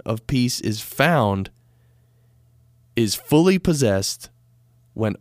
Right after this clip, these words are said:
all selfish desire is abandoned. Then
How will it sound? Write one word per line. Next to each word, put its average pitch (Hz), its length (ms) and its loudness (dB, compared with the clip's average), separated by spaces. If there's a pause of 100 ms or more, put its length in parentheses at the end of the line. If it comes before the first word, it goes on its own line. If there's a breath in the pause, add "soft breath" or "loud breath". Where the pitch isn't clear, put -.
all 143 420 6
selfish 127 640 0
desire 104 760 0 (140)
is 98 180 -2
abandoned. 95 640 -4 (3500)
Then 156 600 4